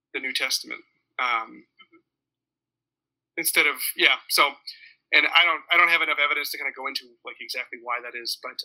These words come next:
um, that's the idea there. And I'm trying to find,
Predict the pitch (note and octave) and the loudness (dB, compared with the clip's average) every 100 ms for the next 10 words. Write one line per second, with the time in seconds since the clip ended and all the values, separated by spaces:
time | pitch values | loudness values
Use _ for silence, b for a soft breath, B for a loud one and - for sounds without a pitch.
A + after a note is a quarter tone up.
0 | - C3 B2 - - _ _ _ _ _ | -12 -12 -12 -14 -20 _ _ _ _ _
1 | _ - - D#3+ - D3+ B2 B2 A#2+ - | _ -6 0 0 4 2 2 -2 -10 -8
2 | A#2 A1+ - - _ _ _ _ _ _ | -6 -6 -6 -12 _ _ _ _ _ _
3 | _ _ _ _ _ _ _ _ _ _ | _ _ _ _ _ _ _ _ _ _
4 | _ _ _ _ _ _ _ _ _ _ | _ _ _ _ _ _ _ _ _ _
5 | _ _ - C#3+ - - - F3 E3 D#3 | _ _ -4 0 2 2 4 6 6 4